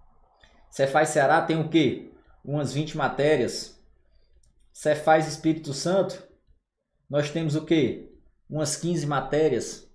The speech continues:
E você vai gastar cinco horas pra estudar uma única aula e pra ainda se estressar, porque aquela matéria é difícil, porque você nunca viu.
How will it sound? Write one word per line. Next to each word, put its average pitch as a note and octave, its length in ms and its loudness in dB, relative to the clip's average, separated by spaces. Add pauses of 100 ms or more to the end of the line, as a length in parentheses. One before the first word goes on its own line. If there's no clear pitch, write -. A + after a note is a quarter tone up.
(1900)
E G3+ 80 -4
você G#3+ 260 -2
vai G#3+ 140 2
gastar G3+ 260 0
cinco A#3 380 -4
horas G3 260 6
pra F#3 160 -2
estudar F3 400 0
uma F3+ 180 -2
única F#3 380 -4
aula E3 260 0
e F3+ 80 -4
pra D#3+ 140 -6
ainda D#3+ 260 -6
se - 280 -8
estressar, - 840 -6
porque A#2 180 -6
aquela A#2 220 -2
matéria A2+ 280 -2
é A2+ 40 0
difícil, D#3 400 -6
porque D#3+ 220 -6
você D#3 260 -2
nunca D3+ 280 -2
viu. G#2 400 -6